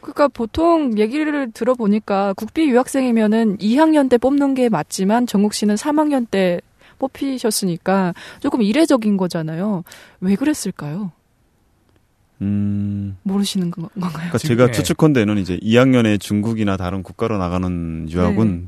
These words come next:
Speaker 2: 보통 정기적으로 이 학년이 되는 학생들 중에서 골라서 내보내는 건데,
Speaker 3: 네.
Speaker 2: 어, 그러다 보니까 거기에는 분야가 다 각이한 것 같아요.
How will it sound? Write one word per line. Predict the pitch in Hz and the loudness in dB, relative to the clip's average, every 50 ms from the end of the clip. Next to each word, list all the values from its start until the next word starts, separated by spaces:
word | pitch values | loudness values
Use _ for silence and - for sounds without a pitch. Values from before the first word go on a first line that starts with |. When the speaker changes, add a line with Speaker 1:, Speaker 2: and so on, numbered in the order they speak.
| - - _ | -14 -16 _
Speaker 2:
보통 | - - - - 98 92 87 87 - - _ _ _ _ _ _ - | -16 -12 -8 -4 -4 -4 -4 -4 -8 -16 _ _ _ _ _ _ -6
정기적으로 | - 101 104 113 117 113 104 90 80 78 78 80 80 - _ _ _ - | 0 2 2 2 2 2 0 0 -2 -4 -6 -10 -12 -14 _ _ _ -8
이 | - 95 | -4 -2
학년이 | 104 104 104 101 101 101 | 0 0 2 0 0 0
되는 | - 92 90 92 | -2 -2 -2 -2
학생들 | 92 113 135 - - - 151 147 143 123 107 101 98 92 | -4 -6 -8 -8 -6 -4 -2 -2 0 0 0 0 0 0
중에서 | 85 92 92 87 85 85 95 95 | -2 -2 -4 -4 -4 -4 -6 -6
골라서 | - 87 87 90 90 85 90 | -4 -2 -2 0 -2 -2 -2
내보내는 | 90 85 82 85 92 98 98 92 87 82 80 | -2 -2 -2 0 0 0 -2 -2 -2 -4 -4
건데, | 80 78 80 85 101 113 | -6 -6 -6 -6 -6 -6
Speaker 3:
네. | 107 98 92 95 82 80 78 - - - _ _ _ _ _ _ _ _ _ _ _ _ _ _ _ | -8 -8 -10 -12 -12 -14 -16 -20 -20 -20 _ _ _ _ _ _ _ _ _ _ _ _ _ _ _
Speaker 2:
어, | 90 87 87 82 85 - - - _ _ _ _ _ _ _ - - | -8 -8 -6 -6 -8 -10 -12 -16 _ _ _ _ _ _ _ -20 -20
그러다 | _ - - 110 117 113 117 | _ -6 -2 0 0 0 0
보니까 | 107 110 107 104 104 - 120 113 | 0 0 0 0 0 -2 -4 -4
거기에는 | - - 95 95 107 113 113 113 107 104 95 85 - - _ _ _ _ _ _ _ _ _ _ _ | -2 -2 -2 0 2 2 4 4 4 2 0 -2 -4 -10 _ _ _ _ _ _ _ _ _ _ _
분야가 | - 107 120 131 - - | 2 4 4 4 4 2
다 | 123 120 107 - - | 2 0 -2 -4 -6
각이한 | - 101 101 107 139 139 117 | -6 -4 -2 0 0 0 0
것 | 98 | -2
같아요. | 85 78 - - - 76 82 | -4 -6 -8 -10 -12 -12 -12